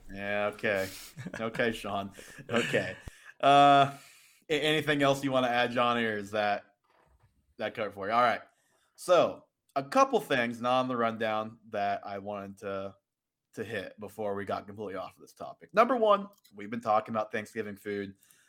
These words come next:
Speaker 1: Let me, hold on, let me, for the YouTube people, get this tab shared. One second. So, here we go. You've got this good-looking lineup.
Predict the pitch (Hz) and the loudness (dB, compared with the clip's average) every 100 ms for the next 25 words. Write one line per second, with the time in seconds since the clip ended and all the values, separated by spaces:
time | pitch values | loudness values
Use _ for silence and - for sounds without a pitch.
0 | _ - 107 110 110 104 101 101 98 98 | _ -4 2 2 0 -6 -4 -4 -6 -8
1 | 95 87 80 87 87 92 92 95 _ - | -10 -14 -16 -14 -16 -16 -16 -18 _ -16
2 | 92 92 92 95 98 90 - 95 95 92 | -10 -8 -8 -8 -10 -10 -8 -6 -4 -4
3 | 92 _ _ _ _ _ _ - 101 - | -6 _ _ _ _ _ _ -4 -4 -2
4 | 98 - 101 92 92 - 101 92 92 92 | -4 -4 -2 0 0 -2 -2 0 0 -2
5 | 92 _ _ _ _ _ _ _ _ _ | -6 _ _ _ _ _ _ _ _ _
6 | _ _ 127 127 127 127 - 104 98 104 | _ _ -8 -4 -4 -4 -2 -2 -2 -4
7 | 101 - _ _ _ - _ _ _ _ | -8 -8 _ _ _ -20 _ _ _ _
8 | _ _ _ _ _ _ _ _ _ _ | _ _ _ _ _ _ _ _ _ _
9 | _ _ _ _ _ _ - 135 110 - | _ _ _ _ _ _ 4 8 8 6
10 | - _ _ _ _ - 123 131 113 95 | -6 _ _ _ _ 0 4 6 6 2
11 | - - _ - _ _ _ _ _ _ | 0 -10 _ -20 _ _ _ _ _ _
12 | _ _ _ _ _ _ _ _ _ - | _ _ _ _ _ _ _ _ _ -4
13 | 117 135 127 135 - 151 143 147 147 139 | 6 8 8 2 2 2 6 4 4 4
14 | 127 127 127 127 | 6 8 6 4